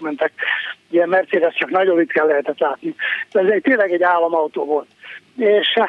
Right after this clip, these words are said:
hát úgy gondoltam, hogy volt egy kis összegyűjtött pénzem, hogy kimegyek reggel, és megpróbálom, hát talán sikerül, ha nem, nem, a-, úgyse baj. És, eh, hát meg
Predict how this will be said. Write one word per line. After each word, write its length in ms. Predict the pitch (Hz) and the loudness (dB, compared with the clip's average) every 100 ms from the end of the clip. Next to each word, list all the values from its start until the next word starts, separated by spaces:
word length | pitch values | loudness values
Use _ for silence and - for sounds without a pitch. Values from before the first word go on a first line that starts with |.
| - | 0
hát 220 | 277 311 370 | 0 2 2
úgy 80 | |
gondoltam, 440 | 349 220 214 220 196 | 2 2 2 2 0
hogy 220 | 202 220 262 - 208 | -2 -4 -8 -6 -2
volt 180 | 208 208 | 0 0
egy 100 | 185 | 0
kis 180 | 214 208 | 0 0
összegyűjtött 520 | 208 220 160 170 - | -2 -4 -4 -4 0
pénzem, 380 | 269 262 247 - - - - | 2 2 2 0 -6 -6 -6
hogy 140 | - - | -8 -2
kimegyek 400 | 302 226 190 - | 2 2 2 0
reggel, 320 | 233 180 185 | 0 0 0
és 140 | 175 - - - | 0 -2 -6 -4
megpróbálom, 760 | 214 - 175 165 151 160 156 - | -4 -2 0 2 2 0 -2 -8
hát 320 | - 285 196 - | -4 -4 -4 -4
talán 280 | 180 160 - | 0 0 -2
sikerül, 320 | 196 170 160 | -2 0 0
ha 80 | 311 | 2
nem, 180 | 294 | 0
nem, 220 | 196 220 196 | 2 2 2
a-, 140 | 202 | 0
úgyse 280 | 247 - 196 | 0 -2 -2
baj. 220 | - - - - - - - - | -2 -6 -8 -14 -10 -8 -8 -6
És, 300 | - 214 208 - - 277 | 0 0 0 -4 -2 -2
eh, 340 | 226 226 220 202 170 | 0 2 4 2 -2
hát 260 | - 233 240 | 0 0 0
meg 200 | 233 | -2